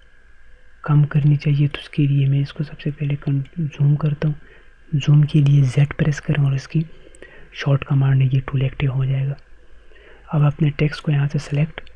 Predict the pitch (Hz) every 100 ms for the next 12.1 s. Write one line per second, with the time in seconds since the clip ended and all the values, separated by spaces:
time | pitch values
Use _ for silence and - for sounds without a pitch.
0 | - - - _ - - - - - -
1 | _ _ - - - _ - 139 135 147
2 | 143 147 147 147 - - 139 131 131 131
3 | 143 - - - - 139 135 127 135 135
4 | - - - - - 143 135 143 139 -
5 | 143 147 147 - 156 165 160 160 - 151
6 | 156 151 156 160 - _ - - - -
7 | - - - - - - - - 151 -
8 | 143 135 156 147 151 147 143 147 143 143
9 | 139 139 139 139 139 151 139 - 147 -
10 | 156 - - - - - - - 143 147
11 | - 147 147 139 - - 151 135 127 -